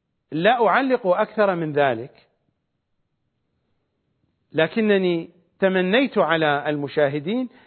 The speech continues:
أن يقارنوا بين الجذور الفكرية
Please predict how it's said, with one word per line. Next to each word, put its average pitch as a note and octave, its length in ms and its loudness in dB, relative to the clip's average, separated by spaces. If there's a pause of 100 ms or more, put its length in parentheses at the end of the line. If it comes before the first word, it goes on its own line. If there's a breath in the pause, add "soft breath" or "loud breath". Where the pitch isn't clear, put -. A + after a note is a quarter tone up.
(160 soft breath)
أن C#4 320 0 (1200 soft breath)
يقارنوا A3+ 920 2
بين F#3+ 280 2
الجذور F#3+ 500 2
الفكرية F#3 920 -2